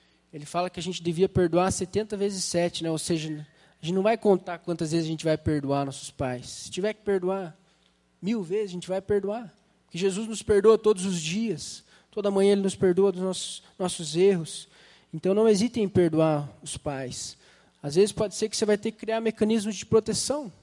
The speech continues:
Porque às vezes teu, você tem um pai alcoólatra, um pai viciado em droga, um pai que se ira muito facilmente, e às vezes ele te machuca muito. Mas,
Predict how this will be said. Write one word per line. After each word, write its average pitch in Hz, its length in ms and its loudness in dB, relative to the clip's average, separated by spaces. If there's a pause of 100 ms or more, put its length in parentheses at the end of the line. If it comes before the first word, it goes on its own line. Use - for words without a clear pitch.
(480)
Porque - 160 -10
às 147 80 -4
vezes 202 180 2
teu, 185 240 0 (300)
você - 160 -18
tem 185 100 0
um 175 80 0
pai 175 220 2
alcoólatra, 180 640 2
um 156 60 -4
pai 170 440 0 (520)
viciado 165 420 0
em 147 60 -2
droga, 185 600 4 (300)
um 156 80 -10
pai 160 240 -2
que - 140 -12
se - 180 -4
ira 180 160 6
muito 175 240 -2
facilmente, 175 760 -2
e - 20 4
às 160 80 0
vezes 180 160 -4
ele 202 100 -4
te 196 140 -10
machuca 202 400 -2
muito. 220 420 -4 (800)
Mas, 151 600 2